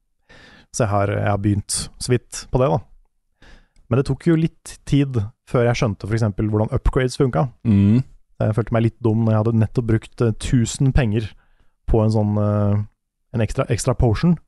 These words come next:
Speaker 1: når jeg kunne brukt det på å oppgradere figuren min sånn fem ganger i stedet.
Speaker 2: Å ja. <laughs>
Speaker 1: Så, ehm, det tok litt tid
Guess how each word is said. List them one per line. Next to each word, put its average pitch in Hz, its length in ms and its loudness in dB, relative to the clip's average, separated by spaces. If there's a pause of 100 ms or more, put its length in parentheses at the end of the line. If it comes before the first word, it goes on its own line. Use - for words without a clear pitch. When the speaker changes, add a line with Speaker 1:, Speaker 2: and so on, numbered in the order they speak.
(520)
Speaker 1:
når 120 80 0
jeg 113 60 0
kunne 113 200 2
brukt 104 200 2
det 110 120 -2
på 123 80 0
å 120 80 0
oppgradere 107 560 0 (140)
figuren 107 300 2
min 107 120 2
sånn 113 160 2
fem 113 220 0
ganger 110 240 -2
i 120 80 2
stedet. 117 260 -2 (220)
Speaker 2:
Å 135 80 6
ja. 190 400 2 (320)
<laughs> - 540 -12
Speaker 1:
Så, 117 120 0 (220)
ehm, 104 220 -2 (320)
det 113 120 0
tok 110 140 -6
litt 107 100 0
tid 98 140 0